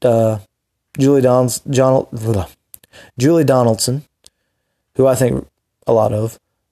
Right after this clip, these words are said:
is going to be in charge of the booth, and, uh, Bram Weinstein and D'Angelo Hall are gonna join her. Um, D'Angelo Hall just a couple weeks ago said that he wished he hadn't signed with the Redskins and took less money and went to New England.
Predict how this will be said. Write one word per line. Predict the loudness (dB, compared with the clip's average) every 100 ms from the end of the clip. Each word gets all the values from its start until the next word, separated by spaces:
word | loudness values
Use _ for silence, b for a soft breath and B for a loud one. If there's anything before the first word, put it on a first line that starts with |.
| _ _ _ _ _
is | 0 0 0
going | 0 0
to | 0
be | 0 0
in | 0
charge | 2 2 0
of | -2 -4
the |
booth, | -2 0 0 -2
and, | -2 -2 -2 -4 -6
uh, | -4 -4 -6 -14 _ -2
Bram | 0 2
Weinstein | 2 0 0 2 2 0
and | -2 -2 -2 -4 -2
D'Angelo | 0 0 0 0
Hall | 0 0 -4 B B -4
are | 0
gonna | 0
join | 2 2 2
her. | 2 0 -2 B B B -4
Um, | -2 0 0
D'Angelo | 0 0 2 2
Hall | 2 2 2
just | -2
a | -2
couple | -2 2
weeks | 0 0
ago | 0 0
said | 2 0 0
that |
he | 0 0
wished | 2 0 0
he |
hadn't | 0 0 -2 -6 -8
signed | -2 0 0
with | 0
the | 0
Redskins | 0 0 0 0
and | 0
took | 0 0
less | 0 0
money | 0
and | 2
went | 0 -2
to | 0
New |
England. | 2 2 2 -2